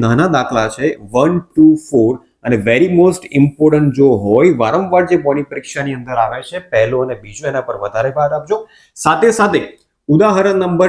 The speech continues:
છવ્વીસ છે, એ પણ very most important છે, તો એના પર પણ તમારે વધુ ભાર આપવાનો છે. ગણતરી કરીને જ બોર્ડની પરીક્ષામાં જવાનું છે. સ્વાધ્યાય બે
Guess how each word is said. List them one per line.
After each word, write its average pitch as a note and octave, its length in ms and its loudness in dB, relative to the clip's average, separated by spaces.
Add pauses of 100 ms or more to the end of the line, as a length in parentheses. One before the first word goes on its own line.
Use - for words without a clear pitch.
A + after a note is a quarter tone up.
(160)
છવ્વીસ D3 560 2
છે, C3+ 100 2 (240)
એ - 20 6 (140)
પણ G#3+ 280 -2
very D3+ 200 2 (120)
most F3 260 -4 (140)
important C#3 500 -6
છે, D3+ 140 -8
તો - 40 -14 (120)
એના C3+ 260 0
પર F#3+ 180 0
પણ A#3+ 220 -2
તમારે D#3+ 300 -2
વધુ C#3+ 240 0
ભાર C#3 160 0
આપવાનો C#3 400 -8
છે. F#3 180 -6
ગણતરી C#3 420 -4
કરીને A#2+ 300 -6
જ F3+ 160 -8
બોર્ડની C3 240 -8
પરીક્ષામાં A#2+ 580 -8 (360)
જવાનું G#2 420 -2
છે. - 100 -20 (500)
સ્વાધ્યાય F3+ 420 2
બે G3 200 4